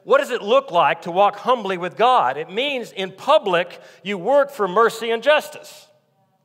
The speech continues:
The problem with the church throughout two thousand years is we divide it up and think you can walk humbly with God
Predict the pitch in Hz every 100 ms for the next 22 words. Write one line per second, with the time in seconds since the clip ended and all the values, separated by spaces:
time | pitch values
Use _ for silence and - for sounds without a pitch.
0 | _ _ _ _ 190 202 262 294 277 226
1 | 185 196 - 233 233 220 202 190 180 -
2 | 254 226 202 180 175 170 240 262 208 185
3 | - - _ 185 165 208 214 214 151 180
4 | 247 277 277 220 180 180 190 185 - _
5 | 180 175 220 269 196 196 196 185 233 220
6 | 240 233 220 214 196 233 277 247 233 202
7 | 151 262 285 214 214